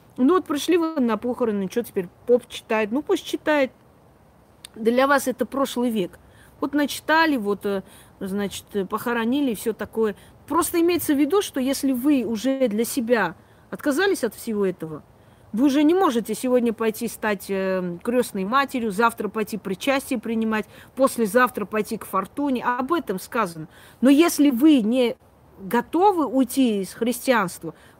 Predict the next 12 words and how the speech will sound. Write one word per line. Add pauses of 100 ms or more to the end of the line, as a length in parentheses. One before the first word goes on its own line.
вы
можете
просить
фортуну
и
благодарить.
Я
же
вам
говорила, (460)
м, (100)
э,